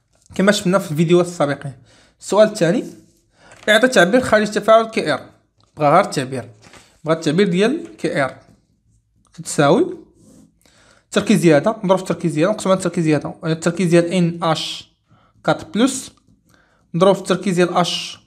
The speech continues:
أو موا، مقسوم على التركيز ديال إن أش تروا. إن أش تروا. صافي. السؤال الثالث.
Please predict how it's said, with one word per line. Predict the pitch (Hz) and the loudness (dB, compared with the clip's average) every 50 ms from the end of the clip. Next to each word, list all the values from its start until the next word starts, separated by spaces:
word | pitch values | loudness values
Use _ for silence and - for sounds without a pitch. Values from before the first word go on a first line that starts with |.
| _ - | _ -2
أو | 175 165 | 0 0
موا، | 160 156 160 190 - 285 - - - _ _ _ _ _ _ _ _ _ _ _ _ _ - | 2 2 4 4 4 4 2 -6 -18 _ _ _ _ _ _ _ _ _ _ _ _ _ -10
مقسوم | 165 165 - - 208 202 | -10 -8 -6 0 2 2
على | 208 208 | 2 2
التركيز | - 190 196 220 202 180 | -2 -6 -4 -4 -2 -2
ديال | 190 185 185 | -2 -2 -2
إن | 208 196 202 208 - | -4 -6 -6 -6 -4
أش | - 233 233 - - - - _ _ _ - | -4 -4 -4 -4 -6 -10 -14 _ _ _ -4
تروا. | 156 143 139 127 - - - _ _ _ _ _ - - _ _ _ _ _ _ _ _ _ _ _ _ _ _ _ _ _ _ _ _ _ _ _ _ _ _ _ _ - | -2 0 0 -2 -4 -6 -16 _ _ _ _ _ -20 -20 _ _ _ _ _ _ _ _ _ _ _ _ _ _ _ _ _ _ _ _ _ _ _ _ _ _ _ _ 0
إن | 180 170 170 180 190 202 214 208 - - | 2 2 2 2 0 -2 -4 -4 -4 -4
أش | 170 165 - - | -4 -4 -4 -4
تروا. | - 139 135 - - _ _ _ _ - - - _ - | -8 -8 -10 -10 -16 _ _ _ _ -20 -20 -20 _ -8
صافي. | - 175 151 - - | -4 -4 -4 -4 -6
السؤال | - - - - 202 185 | -10 -6 0 2 2 2
الثالث. | 190 - 175 196 262 254 - - | 2 2 0 0 0 -2 -8 -16